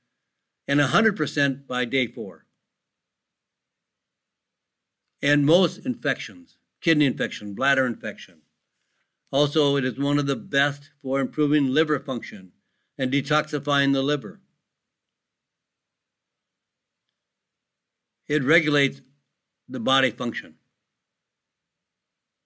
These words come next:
I would also add red ginseng. Red ginseng is spec-, specifically for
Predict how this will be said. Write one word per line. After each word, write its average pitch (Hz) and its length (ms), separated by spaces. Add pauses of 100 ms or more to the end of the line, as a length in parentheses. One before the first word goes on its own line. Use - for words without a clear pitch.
(1000)
I 135 140
would 147 140
also 147 360
add 127 380 (1700)
red 160 280
ginseng. 147 560 (1800)
Red 151 240
ginseng 160 460
is 123 180
spec-, 147 220
specifically 160 880
for 131 600